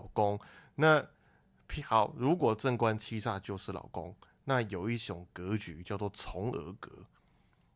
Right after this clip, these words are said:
那这种格局的人难道没有老公吗？那如果正财偏财是老爸，那有一种格局叫做从旺格，难道他没有老爸吗？所以说，呃，有很多格局的成立就可以来打你这一套的脸了。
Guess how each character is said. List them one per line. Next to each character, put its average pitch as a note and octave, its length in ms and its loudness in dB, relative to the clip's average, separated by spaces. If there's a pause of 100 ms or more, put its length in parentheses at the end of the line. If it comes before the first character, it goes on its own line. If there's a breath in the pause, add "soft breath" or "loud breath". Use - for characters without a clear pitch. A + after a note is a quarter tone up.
那 B2 120 -2
这 D#3+ 100 -2
种 A2 180 0
格 G2 220 -4
局 G2+ 120 -4
的 G2 60 -2
人 F#2 240 -6
难 F#2 120 -8
道 G#2+ 100 -2
没 F#2 160 -6
有 G#2 140 0
老 F#2 100 -6
公 - 240 -16
吗？ F2+ 140 -16 (540 soft breath)
那 F3+ 60 12
如 D#3 200 6
果 C#3+ 200 6
正 C3+ 240 2
财 G#2+ 120 0
偏 A#2 240 0
财 G#2 160 -4
是 G#2+ 120 -4
老 E2 160 -2
爸， A#2+ 200 6 (360 soft breath)
那 D3 140 6
有 B2 120 4
一 C3+ 60 0
种 F#2+ 240 -2
格 G#2+ 200 -2
局 A2+ 140 -2
叫 A2+ 80 0
做 A2 100 2
从 G2+ 380 0
旺 A2 240 6
格， E2+ 260 -12 (140)
难 G#2 140 -6
道 A#2 80 0
他 C3+ 100 -4
没 A#2+ 160 0
有 D3 160 6
老 F#2 160 2
爸 B2+ 220 10
吗？ A#2 200 2 (520 soft breath)
所 - 120 0
以 E3 120 6
说， E3+ 440 4 (360 loud breath)
呃， A2+ 500 0
有 B2 220 6
很 A2 200 0
多 C3+ 160 4
格 A#2 240 -2
局 G#2 360 -4
的 G2+ 180 0
成 G2+ 260 -6
立 B2 140 0
就 A#2 100 -2
可 G#2+ 160 -6
以 G#2 100 -2
来 F#2+ 120 -4
打 F#2+ 240 -4
你 F2 140 -8
这 G#2+ 160 -4
一 G2+ 100 -2
套 G2+ 260 0
的 F2+ 120 -6
脸 D2+ 240 -12
了。 - 120 -20